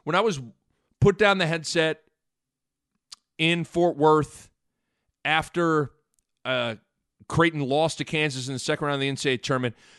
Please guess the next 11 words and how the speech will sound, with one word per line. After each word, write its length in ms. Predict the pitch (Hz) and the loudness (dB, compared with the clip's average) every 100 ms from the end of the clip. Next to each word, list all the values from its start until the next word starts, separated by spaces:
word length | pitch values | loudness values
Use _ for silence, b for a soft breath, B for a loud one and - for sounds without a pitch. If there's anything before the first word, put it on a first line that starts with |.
| b | b
certainly 420 | - 226 254 196 | 2 4 6 4
everybody 380 | 180 196 190 165 | 4 4 2 0
felt 260 | - 156 | 2 0
like, 220 | 139 110 98 | 2 -2 0
boy, 240 | 117 123 | 2 4
next 300 | 110 131 - | 4 0 -2
season 400 | - 131 120 110 | -2 -2 -2 -6
could 160 | - 113 | -4 -4
be 80 | |
pretty 240 | - 139 113 | -4 -4 -4
special. 680 | - - 143 - 85 78 | -6 -2 -2 -2 -6 -10